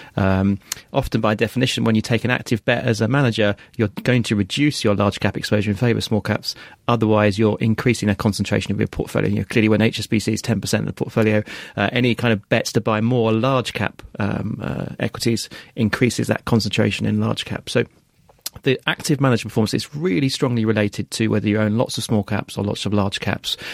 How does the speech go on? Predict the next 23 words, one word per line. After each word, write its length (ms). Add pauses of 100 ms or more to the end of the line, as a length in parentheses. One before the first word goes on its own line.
(160)
And 120
we 120
can 120
do 120
that 160
very 320
simply 320
with 100
an 80
E 80
T 140
F, 140
very, 420
very 200
cheaply. 380
So 180
we 140
take 220
an 60
active 260
decision 340
on 120
that 120